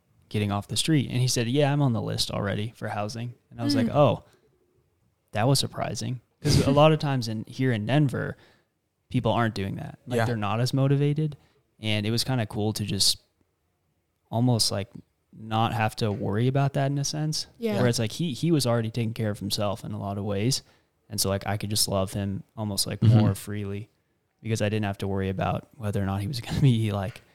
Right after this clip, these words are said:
Speaker 1: getting his on the housing application and
Speaker 3: Yeah.
Speaker 1: that sort of
Speaker 2: Yeah,
Speaker 1: stuff.
Speaker 2: yeah.
Speaker 1: Like, he was already motivated enough to do
Speaker 2: Mm-hmm.
Speaker 1: that. And I could just, like, come in and, and love him in that.
Speaker 2: Mm-hmm. And that, like, that m-, isn't even your ultimate end,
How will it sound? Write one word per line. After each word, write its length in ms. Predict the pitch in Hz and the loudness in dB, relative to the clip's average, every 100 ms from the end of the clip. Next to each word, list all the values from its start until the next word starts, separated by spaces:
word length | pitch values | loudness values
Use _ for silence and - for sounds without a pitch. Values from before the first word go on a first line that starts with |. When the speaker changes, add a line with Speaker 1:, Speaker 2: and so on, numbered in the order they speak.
| _ _ _ _ - | _ _ _ _ 0
Speaker 1:
getting 260 | 113 104 | 2 4
his 220 | 101 101 - | 4 0 0
on 180 | 113 110 | 0 2
the 80 | |
housing 380 | 101 104 101 98 | 2 2 2 0
application 560 | 98 - 107 - - - | -2 -6 -8 -8 -8 -4
and 80 | - | -2
Speaker 3:
Yeah. 80 | |
Speaker 1:
that 80 | - | -2
sort 140 | - 240 | -2 -2
of 40 | |
Speaker 2:
Yeah, 180 | 233 226 | 2 2
Speaker 1:
stuff. 120 | 220 | 2
Speaker 2:
yeah. 80 | 214 | -2
Speaker 1:
Like, 80 | 208 | -2
he 100 | 123 | -2
was 140 | 110 | -2
already 240 | 104 101 101 | -2 -2 -2
motivated 580 | 104 101 104 101 101 98 | -2 -2 -2 -2 -2 -2
enough 260 | 98 101 | -2 -2
to 80 | - | -4
do 120 | 107 95 | -2 -2
Speaker 2:
Mm-hmm. 80 | 98 | 0
Speaker 1:
that. 280 | 95 95 _ | -2 -4 _
And 140 | - 107 | -4 -2
I 100 | 101 | 0
could 120 | 104 | -2
just, 160 | 104 - | 0 0
like, 140 | 98 | -2
come 200 | - 101 | -2 0
in 160 | 95 98 | 0 0
and, 260 | 101 120 - | -2 -4 -4
and 160 | 104 | -2
love 180 | 95 95 | 0 -2
him 140 | - 110 | -2 -4
in 80 | |
that. 240 | 113 127 147 - 220 | -4 -6 -10 -12 -16
Speaker 2:
Mm-hmm. 260 | 202 196 190 _ _ - - - | -14 -16 -18 _ _ -20 -14 0
And 120 | 302 | 2
that, 140 | 277 | 4
like, 200 | 240 240 | 4 2
that 260 | 254 277 277 | 6 6 6
m-, 120 | 233 - - | 0 -6 -2
isn't 280 | 285 254 - | 2 2 2
even 240 | 240 226 | 6 8
your 260 | 196 214 190 | 8 8 8
ultimate 380 | 180 196 190 - | 4 2 2 2
end, 460 | 175 160 92 - | -2 -2 -8 -10